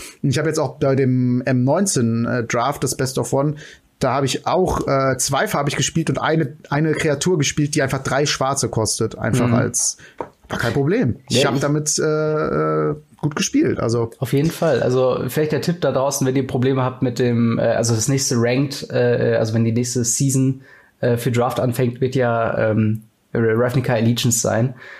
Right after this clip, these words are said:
Speaker 2: Äh, dann das, die Gilden auf jeden Fall mal, also die, äh, das Guild-Deck, äh, mal im Auge behalten mit den Guild Gates. Ähm, wenn das nach, nach wie vor immer noch so funktioniert, dann, äh,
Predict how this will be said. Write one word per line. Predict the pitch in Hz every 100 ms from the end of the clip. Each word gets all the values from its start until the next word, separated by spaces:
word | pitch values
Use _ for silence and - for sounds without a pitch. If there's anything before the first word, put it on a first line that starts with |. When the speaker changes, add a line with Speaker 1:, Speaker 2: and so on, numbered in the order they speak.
| - -
Speaker 2:
Äh, | 117 117 117
dann | 131 139
das, | 123 -
die | - 123 131 120
Gilden | 135 117 107 110
auf | 107
jeden | 117
Fall | 107 110
mal, | 107 107 107
also | 107 107
die, | 107 107 -
äh, | 113
das | 117 -
Guild-Deck, | 117 113 - 107 104 - - -
äh, | 107
mal | 104 101 101 -
im | 107
Auge | - 117
behalten | 107 101 107 - 120 120 _ -
mit | - 120
den | 117
Guild | 110 107
Gates. | 101 117 - - - - - - -
Ähm, | 110 101 101 110 -
wenn | 143
das | 180 143
nach, | 147 147
nach | 131 147 143
wie |
vor | - 139
immer | 135
noch | 123
so | 120
funktioniert, | - 120 120 117 117 -
dann, | 110 107 107
äh, | 104 104 104